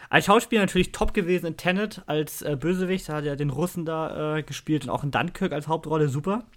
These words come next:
Regietechnisch wechseln sich Vollkatastrophen und gute Filme immer so ein bisschen ab.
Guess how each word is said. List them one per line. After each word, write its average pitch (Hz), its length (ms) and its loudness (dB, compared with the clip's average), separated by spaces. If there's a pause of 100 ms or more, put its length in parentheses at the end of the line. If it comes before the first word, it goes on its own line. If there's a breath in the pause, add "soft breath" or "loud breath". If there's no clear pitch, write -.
(1400 loud breath)
Regietechnisch 254 1120 2 (760 loud breath)
wechseln 220 400 2
sich 214 160 -2
Vollkatastrophen 208 880 2
und 175 80 2
gute 180 220 0
Filme 180 300 0
immer 160 180 -4
so 143 80 -6
ein 127 40 -10
bisschen - 320 -14
ab. - 220 -8